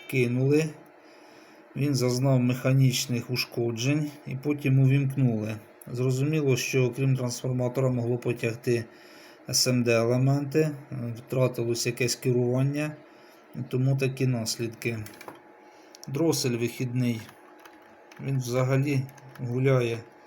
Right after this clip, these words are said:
Це треба буде також фіксувати. Отака біда. Працюємо далі.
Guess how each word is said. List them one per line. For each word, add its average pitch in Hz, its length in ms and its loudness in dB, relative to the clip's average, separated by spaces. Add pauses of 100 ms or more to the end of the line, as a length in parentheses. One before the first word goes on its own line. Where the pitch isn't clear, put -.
(480)
Це 131 160 -8
треба 123 320 -4
буде 120 320 -4 (140)
також 127 400 -4
фіксувати. 120 840 -2 (1700)
Отака 139 560 -4 (340)
біда. 127 500 -2 (880)
Працюємо 127 600 -2
далі. 117 380 -4